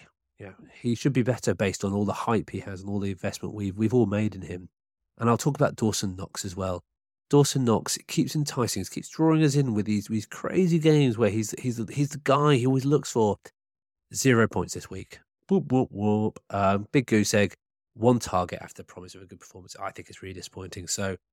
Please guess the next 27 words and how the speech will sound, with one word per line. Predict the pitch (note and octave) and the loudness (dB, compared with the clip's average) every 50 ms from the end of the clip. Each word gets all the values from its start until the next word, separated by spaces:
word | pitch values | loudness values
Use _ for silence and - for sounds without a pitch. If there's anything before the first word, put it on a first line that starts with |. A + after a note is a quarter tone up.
| _ _ _ _ - | _ _ _ _ -4
just | - C#3+ - | -2 0 2
running | D3+ B2 A2+ | 2 2 2
that | A2 G#2 F#2+ | 2 0 -2
down, | - A2+ G#2 G2+ G#2 | -2 0 0 0 2
our | G#2 G#2 | 0 0
heroes, | G2 - C#3 B2+ B2 A#2+ A#2 A2+ A2+ A2 - - _ _ _ _ _ _ _ _ - | 0 2 2 4 4 4 4 4 4 2 0 -6 _ _ _ _ _ _ _ _ 2
Jalen | - D#3+ C#3+ C3+ B2 A2 | 4 6 6 6 4 2
Hurts, | F#2+ - G2+ G2 F#2+ F2+ - - - - | 2 0 -2 -2 -2 -4 -6 -8 -8 -6
Samaj | - - C3+ B2+ A#2+ A2+ - G2+ F#2 - | -6 -2 0 0 0 0 0 -2 -4 -4
P. | - - A2 G2 | -2 -2 -2 0
Ryan, | F#2+ F#2+ F#2 F2+ F2 F2+ F2 - _ _ _ _ _ _ - | 0 -2 -4 -6 -6 -10 -12 -16 _ _ _ _ _ _ -6
the | - | -4
Seahawks | G#2 - - D#3 C#3 A#2+ - D3 C#3 B2+ - - - | -2 2 4 4 4 4 4 4 4 4 4 0 -4
receiving | A#2 G#2 - A2 G2+ F#2 F#2+ F2+ | -4 -2 -2 -2 -4 -4 -6 -10
core, | - - F#2 F#2+ G2 G2+ | -10 -10 -10 -8 -10 -8
just | A2+ B2 A2+ - | -6 -6 -4 -4
in | A2+ G#2+ | -4 -6
general, | G2 G2+ G2 F2 F2 F2+ | -6 -6 -8 -8 -10 -12
fantastic. | - - A2 G#2 G#2 G2+ - F#2 F#2 - - F2+ E2+ - - - | -10 -6 -6 -6 -4 -4 -4 -6 -6 -6 -10 -14 -14 -14 -16 -16
And | G2+ F#2+ | -14 -12
in-, | - A2+ A2 G2 - | -12 -12 -12 -8 -4
that's | A#2 A2 G2 - | -4 -4 -2 -2
including | A2 F#2+ - G#2+ G2+ F2+ F#2+ F2+ | -4 -4 -2 -2 -2 -2 -2 -6
Noah | F#2 F#2+ F#2+ F#2 - | -6 -6 -6 -6 -8
Fant | - F2+ F2+ E2 | -8 -10 -12 -12
as | - F2 | -12 -14
well. | - G2 F#2+ F#2 F#2 | -12 -10 -10 -10 -10